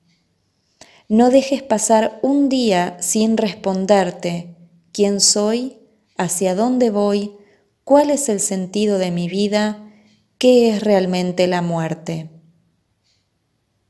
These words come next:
Recomendaciones para el acompañante. Preguntas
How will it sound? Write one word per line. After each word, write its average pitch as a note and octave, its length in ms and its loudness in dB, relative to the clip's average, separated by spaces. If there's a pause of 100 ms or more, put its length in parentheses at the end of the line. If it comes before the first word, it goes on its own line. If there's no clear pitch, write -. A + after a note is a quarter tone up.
(1800)
Recomendaciones G#3+ 1160 0 (120)
para F#3+ 240 0
el F#3 80 0
acompañante. F3+ 1200 -4 (580)
Preguntas A3+ 760 0